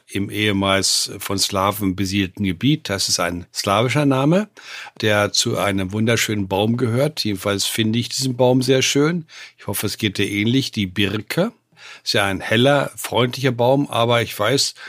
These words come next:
unser Nachbar fand den gar nicht so gut. Da stand ein Baum und die Wurzeln, die gehen so gern in, in die Drainage rein, nicht? Und pflanzen sich dort fort.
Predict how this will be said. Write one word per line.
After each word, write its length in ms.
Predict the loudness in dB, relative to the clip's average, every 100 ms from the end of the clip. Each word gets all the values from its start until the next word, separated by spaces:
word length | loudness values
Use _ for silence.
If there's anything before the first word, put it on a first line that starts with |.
| -12
unser 240 | -6 0 2
Nachbar 380 | 2 2 0 2
fand 260 | 2 2
den 140 | 0 0
gar 160 | 0
nicht 120 | 0
so 120 | 0 0
gut. 300 | 0 2 0
Da 100 | 0
stand 280 | -2 -2
ein 140 | -4 -2
Baum 380 | 0 0 -2 -6 -16 -14 -8
und 140 | -4
die 140 | -2 0
Wurzeln, 640 | 0 2 2 2 2 -2
die 220 | -4 -4
gehen 220 | 0 2 2
so 140 | 0
gern 280 | 2 2 2
in, 220 | 2 2
in 260 | -2 -2 0
die 160 | 0
Drainage 680 | 0 -2 0 0 0 -2 -4
rein, 240 | -4 -2
nicht? 280 | -2 -2 -6
Und 140 | -8 -4
pflanzen 400 | -2 0 0 0
sich 120 | 2
dort 220 | 0 0
fort. 440 | 2 4 4 0